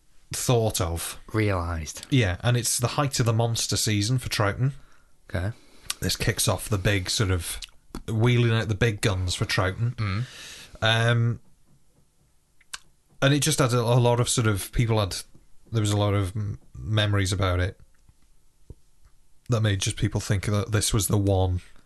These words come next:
Speaker 1: to find.
Speaker 2: Right.
Speaker 1: So, um, it was released in nineteen ninety-two on video, and within the first week of it being on sale, it outsold Silence of the Lambs.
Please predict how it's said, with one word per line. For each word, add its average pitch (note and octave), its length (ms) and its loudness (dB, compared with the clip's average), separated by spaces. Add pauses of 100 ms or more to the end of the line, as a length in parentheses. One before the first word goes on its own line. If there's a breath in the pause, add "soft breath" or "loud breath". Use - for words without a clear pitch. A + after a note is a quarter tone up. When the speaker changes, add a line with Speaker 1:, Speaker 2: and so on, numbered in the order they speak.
(180)
Speaker 1:
to - 100 0
find. F#2+ 560 0
Speaker 2:
Right. F2+ 220 -4 (1080)
Speaker 1:
So, G#2+ 360 2 (1600 loud breath)
um, B2 580 4 (840)
it C#3 100 4
was C3 140 6
released C#3 440 4
in C#3+ 120 4
nineteen C3+ 380 4
ninety-two A2+ 640 2 (520)
on A2 140 4
video, F#2+ 400 4 (160)
and A#2 120 4
within A#2+ 220 4
the A#2+ 80 4
first D#3+ 520 4
week C#3+ 240 2
of B2 80 2
it B2 100 2
being A#2+ 200 4
on A#2 120 0
sale, G#2 400 2
it A2 200 0
outsold A#2+ 800 2
Silence G#2+ 560 0
of G#2 80 -2
the G#2 100 2
Lambs. F#2+ 640 0